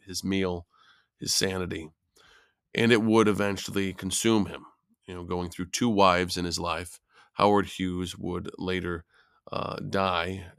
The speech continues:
after twenty years in, in essentially social exile,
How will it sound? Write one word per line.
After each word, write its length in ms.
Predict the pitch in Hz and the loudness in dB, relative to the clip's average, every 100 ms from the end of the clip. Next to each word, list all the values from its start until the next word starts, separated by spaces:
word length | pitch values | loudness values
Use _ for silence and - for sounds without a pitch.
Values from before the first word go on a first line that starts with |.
| - | -10
after 280 | 95 - 82 | -10 -8 -6
twenty 300 | 101 101 95 | 0 0 2
years 380 | 92 92 90 | 0 -2 -4
in, 360 | 87 87 90 87 | -6 -10 -10 -10
in 220 | - 87 87 - | -12 -12 -12 -12
essentially 480 | - 98 101 - 90 | -6 -2 -2 -4 -8
social 460 | - 107 104 98 - | 0 2 2 -4 -4
exile, 580 | 92 87 76 76 90 | -4 -4 -8 -6 -8